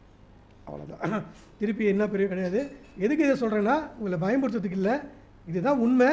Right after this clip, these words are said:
இதுதான் வள்ளலார் சொல்றாரு. பேருபதேசத்துல அதான் சொல்றாரு, "இனியும் வீண் காலம் கழிக்காதீர்கள்." இப்படியே அந்த வேர்டை எழுதுறாரு. நம்ம அப்பா அம்மா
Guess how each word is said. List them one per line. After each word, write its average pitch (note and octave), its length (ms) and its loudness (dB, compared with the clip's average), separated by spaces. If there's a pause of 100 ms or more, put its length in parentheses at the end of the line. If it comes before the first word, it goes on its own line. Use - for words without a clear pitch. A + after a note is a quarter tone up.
(120)
இதுதான் G#3+ 300 4
வள்ளலார் B3 380 4
சொல்றாரு. G#3 360 6 (720)
பேருபதேசத்துல B3+ 680 6
அதான் B3 200 2
சொல்றாரு, G3 320 2 (480)
"இனியும் B3+ 380 6
வீண் C4+ 240 6
காலம் B3 320 8
கழிக்காதீர்கள்." G3+ 840 4 (380)
இப்படியே G#3 340 2
அந்த B3 160 4
வேர்டை G3+ 180 4
எழுதுறாரு. F#3 400 0 (640)
நம்ம F#3 160 -4
அப்பா F#3 280 -2
அம்மா A3 200 -2